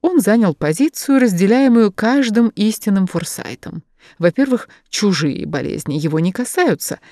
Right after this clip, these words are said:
а во-вторых, государство должно делать своё дело, никоим образом не затрагивая естественных привилегий, которые он приобрёл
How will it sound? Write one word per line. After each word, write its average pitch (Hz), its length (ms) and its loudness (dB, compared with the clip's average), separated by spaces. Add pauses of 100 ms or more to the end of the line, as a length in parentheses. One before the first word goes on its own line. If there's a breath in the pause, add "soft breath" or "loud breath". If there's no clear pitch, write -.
(220 loud breath)
а 147 160 0
во-вторых, 170 480 0
государство 151 840 -8 (200)
должно 156 420 0
делать 185 360 0
своё 147 340 -6
дело, 147 300 0
никоим 240 680 4 (100)
образом 151 560 0
не 156 120 0
затрагивая 220 680 2
естественных 160 920 -2
привилегий, 147 800 -2 (500 soft breath)
которые 147 600 0
он 147 220 -2
приобрёл 185 680 0